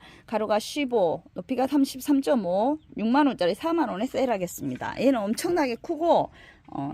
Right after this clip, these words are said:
택배 보내도 다른 거하고는 합배송이 안 될 것 같아요. 이렇게 이것만 두 개 이렇게 팔만 원 하시면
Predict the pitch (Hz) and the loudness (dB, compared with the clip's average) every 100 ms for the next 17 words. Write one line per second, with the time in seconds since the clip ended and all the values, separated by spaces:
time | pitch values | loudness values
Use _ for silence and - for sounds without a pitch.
0 | - 262 277 285 226 208 185 165 170 208 | -8 -8 -2 -2 -2 -4 -4 -4 -2 0
1 | 269 233 190 170 175 214 302 311 233 160 | 4 2 2 -2 -4 -2 -2 -2 -2 -2
2 | 175 226 165 160 - 175 180 147 - - | -2 -4 -6 -6 -2 0 0 -2 -14 -20
3 | - - - - _ _ - - - - | -20 -20 -20 -20 _ _ -20 -16 -12 -12
4 | - 185 233 - 185 - - - 170 170 | -6 -4 -4 -6 -12 -12 -16 -16 -12 -10
5 | 165 170 180 _ - - - - - _ | -6 -6 -8 _ -20 -20 -20 -20 -20 _
6 | _ - 240 247 214 196 - - 262 285 | _ -12 -4 2 2 0 -8 -2 0 0
7 | 233 226 247 262 240 214 208 | -2 -8 -6 -2 -2 -2 -6